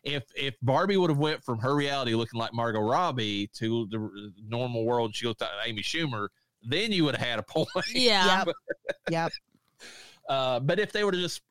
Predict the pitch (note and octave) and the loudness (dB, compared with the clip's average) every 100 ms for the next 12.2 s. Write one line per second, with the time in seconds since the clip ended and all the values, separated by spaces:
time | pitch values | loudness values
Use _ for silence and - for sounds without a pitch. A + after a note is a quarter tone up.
0 | - C3 D3 A2+ - B2 C3 C3 B2+ - | -6 -4 -2 -4 -4 -4 -2 -2 -6 -4
1 | B2+ C3 - G#2+ - A2+ B2+ C#3+ C3 B2+ | -2 -2 -2 -4 -2 -2 -2 -2 -2 -2
2 | - C#3+ C#3+ C#3 C#3 C#3 C3+ C#3 D3 C#3+ | -2 -4 -2 -2 0 0 0 0 0 2
3 | C#3 C#3+ C#3+ C#3 C#3 C#3 C#3 C3+ C3 C3 | 0 0 0 -2 -4 -2 0 2 2 0
4 | A#2+ A#2+ A2+ A2+ G#2+ G#2 - A#2+ G#2+ F#2+ | 0 -2 0 -2 -2 -2 -2 -2 -2 -4
5 | F2+ - G2+ F#2 - F#2+ F2 E2 - D#2+ | -8 -4 -2 -2 -4 -6 -4 -8 -6 -10
6 | F2+ F2+ D#2 D#2 F2 G2 E2 C2+ C2 - | -8 -8 -8 -10 -8 -8 -8 -10 -14 -12
7 | G#4+ A4+ A#4 - B4+ C#5+ B4 G#4+ E4+ F#4 | -6 -2 -2 0 0 0 -2 -2 -4 -4
8 | A4 B4 C5+ A4 D4+ B3+ C3+ G3+ A3+ G3 | -4 -4 -8 -6 -4 -4 0 0 -2 -6
9 | G#3 F3 - C#4+ F4+ E4+ D#4 C#4 C4+ A3+ | -6 -6 -6 -4 -2 0 -2 -2 -2 -2
10 | G3+ A#3 A#3 C4 C#4+ C#4+ F#3+ B3+ B3+ C4+ | -4 -4 -2 -2 -2 -4 -2 -2 -2 -2
11 | A#3+ A3+ B3 C4+ A3 - - - D#4+ C4+ | -4 -4 -4 -4 -6 -8 -12 -4 -2 0
12 | A3+ | -2